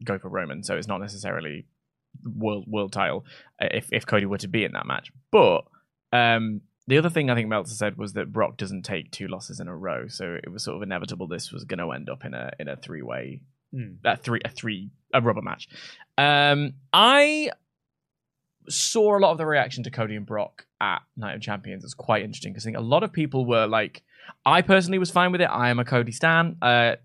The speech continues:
Speaker 1: guilty as charged. Um, and I saw people, uh, kind of, m-, my, my response to it was like, you know, he's passed out from the pain.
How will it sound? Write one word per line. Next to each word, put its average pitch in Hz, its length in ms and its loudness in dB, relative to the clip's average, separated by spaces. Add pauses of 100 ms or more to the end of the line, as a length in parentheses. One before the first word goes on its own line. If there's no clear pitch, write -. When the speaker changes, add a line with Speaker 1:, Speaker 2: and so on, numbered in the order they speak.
Speaker 1:
guilty 117 260 -2
as 98 100 -6
charged. 156 440 6 (560)
Um, 120 480 4
and - 40 -2
I 123 140 4
saw 123 340 4
people, 120 580 0
uh, 117 220 2
kind 120 260 2
of, 104 200 -4 (1200)
m-, 170 300 0
my, 208 180 8
my 202 180 8
response 185 360 4
to 160 100 2
it 151 60 6
was 127 200 2
like, 120 200 4
you 123 80 0
know, 113 160 4
he's 107 140 -8
passed 123 260 0
out 113 160 4
from 101 80 -6
the 98 60 -6
pain. 101 440 -2